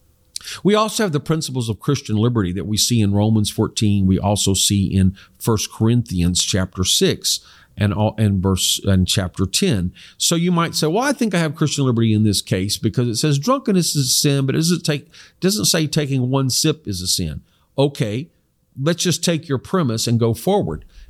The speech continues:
If you read carefully in First Corinthians, it says, "Well, I have liberty in things, but," it goes on to say, "I will not come under the power of anything." It says, "I have liberty thing, in things,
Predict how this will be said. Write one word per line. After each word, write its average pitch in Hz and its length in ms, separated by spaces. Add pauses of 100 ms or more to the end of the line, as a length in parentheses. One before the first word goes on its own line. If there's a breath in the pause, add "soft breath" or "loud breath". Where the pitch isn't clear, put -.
If 143 200
you 143 140
read 202 360
carefully 160 720
in 117 120
First - 340
Corinthians, 98 500
it 101 100
says, 104 360 (340 soft breath)
"Well, 120 160
I 175 140
have 220 180
liberty 165 480
in 104 120
things, 95 540 (640)
but," 135 640 (240)
it 110 120
goes 110 200
on 110 140
to 104 80
say, 98 220
"I 123 160
will 123 160
not 117 260
come 110 200
under 101 140
the 95 100
power 101 400
of 85 80
anything." 85 420 (880 loud breath)
It 143 120
says, 185 220
"I 180 140
have 160 160
liberty 143 440
thing, 95 440
in 101 160
things, 92 480